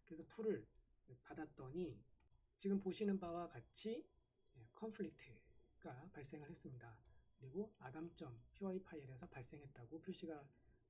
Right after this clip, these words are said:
되어 있지요. 음, 그런 후 git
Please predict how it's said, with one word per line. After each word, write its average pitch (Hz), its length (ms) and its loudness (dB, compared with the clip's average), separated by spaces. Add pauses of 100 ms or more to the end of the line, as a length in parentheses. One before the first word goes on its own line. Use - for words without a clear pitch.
되어 127 300 -8 (100)
있지요. 135 540 -6 (560)
음, 135 180 -6
그런 233 240 6
후 247 340 2 (420)
git 214 200 0